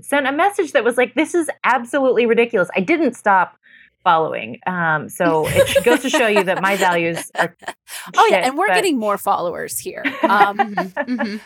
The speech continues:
Speaker 2: so the big thing that happened to this family in the last year was Steven and Kimmy had a baby.
Speaker 3: Okay.
Speaker 2: So we had,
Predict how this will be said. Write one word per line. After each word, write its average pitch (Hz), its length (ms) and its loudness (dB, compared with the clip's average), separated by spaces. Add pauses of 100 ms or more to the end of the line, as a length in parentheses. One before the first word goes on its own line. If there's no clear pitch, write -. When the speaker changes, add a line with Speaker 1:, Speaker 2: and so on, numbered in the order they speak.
Speaker 2:
so 370 180 0
the 311 260 2
big 466 220 2
thing 427 240 -2
that 381 120 0
happened 220 280 -2
to 208 60 -4
this 214 180 -4
family 180 340 -4
in 185 60 -6
the 180 60 -10
last 175 380 -10
year - 320 -14 (160)
was 165 580 -2 (360)
Steven 277 720 -4 (100)
and 220 220 -2
Kimmy - 460 -10 (320)
had - 240 -8
a - 60 -8
baby. - 440 -16 (520)
Speaker 3:
Okay. 180 120 -6
Speaker 2:
So 202 680 2
we 220 320 -6
had, 196 500 -2